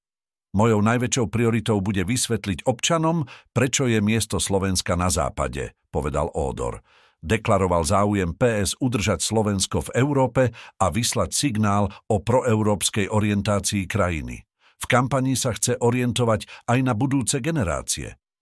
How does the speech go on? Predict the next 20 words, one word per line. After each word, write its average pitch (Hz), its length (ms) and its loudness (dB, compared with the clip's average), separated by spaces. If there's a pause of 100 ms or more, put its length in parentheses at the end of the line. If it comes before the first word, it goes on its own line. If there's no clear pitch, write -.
(100)
V 127 240 2
Európskej 117 560 2
únie 107 400 2
musíme 107 480 2
urobiť 110 480 0
viac 110 400 0 (240)
pre 113 160 2
kvalitu 104 480 0
života 98 480 0
mladých, 73 640 -2 (400)
vytvoriť 123 480 0
viac 117 240 0 (240)
celoeurópskych 113 1040 0
programov 110 800 2
v - 0 -
oblasti 107 480 0
vzdelávania, 98 880 2 (240)
spoznávania 113 960 0
iných 117 400 0
krajín 107 480 2